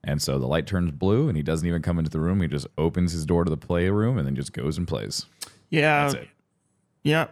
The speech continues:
Speaker 2: we have one of those too, but much like her father, my daughter doesn't give a shit.
Speaker 1: Hmm.
Speaker 2: Tim's just nodding for the audio listeners 'cause he knows exactly what I'm talking about right now. The other one,
Speaker 1: Is
Speaker 2: he's fine.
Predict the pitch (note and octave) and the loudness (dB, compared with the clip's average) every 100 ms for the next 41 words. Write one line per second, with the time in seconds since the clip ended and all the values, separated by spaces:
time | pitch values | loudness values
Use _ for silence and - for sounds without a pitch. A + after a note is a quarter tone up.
0 | - C3 D#3 C3+ G#2+ F#2+ F2 E2+ - E2+ | -6 2 6 6 6 4 4 2 0 2
1 | E2 E2+ B1+ - F#2+ F2+ - E2 D#2+ - | 2 0 0 2 4 4 2 2 2 -2
2 | - G2 - D2+ D2 C#2+ D2 F2 F#2 - | -2 0 2 2 2 0 0 -2 -4 -8
3 | _ - E2 D2 D#2+ C#2+ D2 A1 - - | _ -4 -2 0 0 0 -2 -4 -6 -10
4 | - - - C2+ - - _ _ _ _ | -10 -6 -6 -8 -12 -20 _ _ _ _
5 | _ - D#3 D#3 F2+ - _ _ _ _ | _ -10 -2 0 -2 -8 _ _ _ _
6 | _ _ _ _ _ _ _ _ _ _ | _ _ _ _ _ _ _ _ _ _
7 | _ _ _ _ - G2+ F2 F#2 E2+ D2+ | _ _ _ _ 2 4 4 2 2 0
8 | D#2 D2 - D#2+ D2+ D2 B1 A#1 E2 - | 0 -4 -6 -4 -2 -2 -4 -4 -6 -6
9 | B1+ - F2 E2 D#2 E2 D#2+ F2+ F2+ G2 | -6 -2 0 0 0 -2 -4 -4 -2 0
10 | F2+ E2+ D2+ C2+ C#2 C#2 - C#2 - - | 0 0 -4 -4 -4 -4 -4 -4 -6 -10
11 | B1 A#1 G#1 - - B1 - - _ _ | -8 -6 -6 -8 -6 -8 -8 -12 _ _
12 | F#2+ B2+ A3 C#3+ G2 C3 C3 _ _ _ | 2 4 4 2 0 -2 -4 _ _ _
13 | _ _ - C3+ - F2 A1 | _ _ 0 2 2 -2 -2